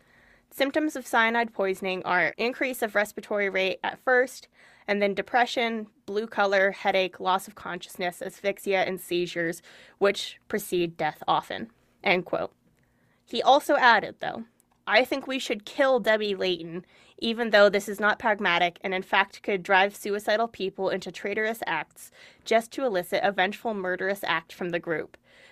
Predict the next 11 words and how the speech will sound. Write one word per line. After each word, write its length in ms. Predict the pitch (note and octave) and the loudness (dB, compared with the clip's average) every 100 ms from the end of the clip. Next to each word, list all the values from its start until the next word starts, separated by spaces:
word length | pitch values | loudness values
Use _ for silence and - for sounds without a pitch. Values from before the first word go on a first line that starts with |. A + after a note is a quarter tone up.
| - | -8
Leaving 340 | F#3 A#3 B3 B3 | -2 0 0 -4
People's 380 | C#4 C4 G3+ | -4 -4 -6
Temple 420 | - F#3+ F3 E3+ - | 0 0 2 0 2
is 140 | F#3 | -2
a 60 | F#3+ | -4
form 300 | - F3+ F3 | 0 0 0
of 120 | E3+ | -4
suicide. 640 | - - - - - - _ _ - | -6 -6 -6 -6 -6 -8 _ _ -2
It 160 | G3 | 0
is 200 | G#3 G3 | 2 0
suicide." 640 | - E3 - - - - | -2 -6 -6 -10 -10 -10